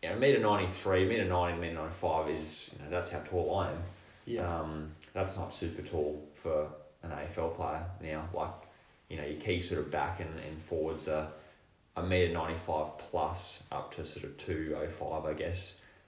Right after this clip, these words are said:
Speaker 1: Um, some of your midfielders now, Nat Fyfe is a metre ninety, Patrick Cripps is a metre ninety-three.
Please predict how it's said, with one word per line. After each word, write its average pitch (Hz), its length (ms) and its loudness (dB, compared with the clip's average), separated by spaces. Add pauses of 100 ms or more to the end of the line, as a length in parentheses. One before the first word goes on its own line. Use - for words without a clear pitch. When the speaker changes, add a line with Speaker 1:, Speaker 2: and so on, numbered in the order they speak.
Speaker 1:
Um, 80 420 -4 (540)
some 92 180 2
of 82 60 2
your 71 80 -4
midfielders 87 520 4
now, 78 220 0
Nat 85 220 0 (100)
Fyfe 87 260 4
is 82 60 2
a 82 80 -2
metre 80 260 -2
ninety, 80 380 -2
Patrick - 400 -6
Cripps - 280 -2
is 85 100 -4
a - 20 -4
metre 80 240 0
ninety-three. 78 540 0